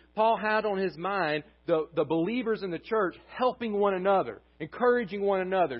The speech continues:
strengthening one another. Now as he begins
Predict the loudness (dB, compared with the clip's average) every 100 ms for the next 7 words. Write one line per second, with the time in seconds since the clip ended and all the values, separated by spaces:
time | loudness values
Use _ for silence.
0 | -6 -6 -6 -6 -8 -6 -2 0 0 0
1 | -2 -2 -2 -6 -14 _ _ -4 0 2
2 | 2 0 -2 -6 -4 -2 -2